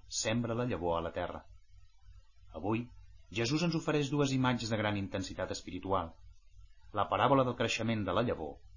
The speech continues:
i la paràbola del gra de mostassa. Són imatges de la vida ordinària que resultaven familiars als homes i dones que l'escoltaven, acostumats com estaven a sembrar, regar i llaurar.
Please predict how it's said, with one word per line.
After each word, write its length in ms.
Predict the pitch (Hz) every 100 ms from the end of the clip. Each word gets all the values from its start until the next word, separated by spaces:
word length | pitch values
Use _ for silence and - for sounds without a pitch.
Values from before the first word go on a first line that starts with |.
| - - -
i 80 | 131
la 80 | 117
paràbola 360 | 117 95 90 85
del 100 | 85
gra 140 | 90
de 80 | 87
mostassa. 560 | 92 - 98 - 85 - - - - - - - - -
Són 200 | - 135
imatges 400 | 131 139 131 127
de 80 | 123
la 80 |
vida 160 | 117 117
ordinària 520 | 117 110 120 120 104
que 120 | 104
resultaven 480 | 104 101 95 127 160
familiars 480 | 143 156 139 135 120
als 160 | 110 104
homes 240 | 107 101
i 60 | 98
dones 300 | 92 90 -
que 100 | 90
l'escoltaven, 640 | - 92 87 101 90 82 - - - -
acostumats 720 | 90 147 - 101 82 76 -
com 140 | 98 87
estaven 320 | - 107 104
a 80 | 104
sembrar, 380 | 101 92 107 101 - -
regar 480 | 131 139 82 69 -
i 120 | 90 90
llaurar. 380 | 82 82 80